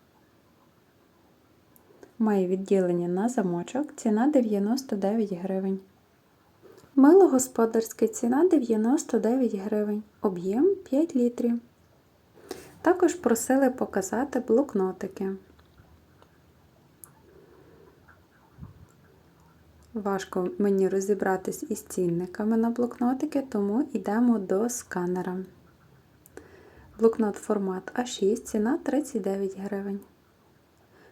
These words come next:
Блокнот формат А шість з резинкою, ціна сорок чотири гривні. Сорок дев'ять гривень коштує блокнот на спіральці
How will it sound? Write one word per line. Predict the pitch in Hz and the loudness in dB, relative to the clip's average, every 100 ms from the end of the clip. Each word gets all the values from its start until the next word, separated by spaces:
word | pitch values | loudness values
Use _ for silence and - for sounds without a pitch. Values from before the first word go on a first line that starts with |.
| _ - | _ 0
Блокнот | 220 226 - 214 202 - - | 2 2 2 0 -2 -10 -10
формат | 190 - 220 214 202 - | -8 -2 0 0 -2 -6
А | 208 | -6
шість | 208 - 196 - - | -4 -4 -4 -6 -8
з | 208 | -2
резинкою, | 226 220 190 180 190 262 339 | 2 2 2 0 -2 2 2
ціна | 392 - 240 311 | 2 0 2 2
сорок | 381 - 302 320 - | 2 2 2 2 -2
чотири | 202 - 208 202 | -8 -4 -4 -4
гривні. | - 208 208 208 214 - - | -4 -4 -2 -4 -6 -14 -8
Сорок | - 311 392 370 | 8 8 10 8
дев'ять | 302 277 247 214 | 6 8 8 6
гривень | 220 220 214 208 | 4 4 2 0
коштує | - 214 208 202 190 | 0 -2 -2 -2 0
блокнот | 190 208 233 - 180 196 - | 0 0 -2 -4 -4 -6 -2
на | 240 | 0
спіральці | 220 - 190 180 180 190 - 254 | 0 -4 -4 -2 -4 -6 -2 0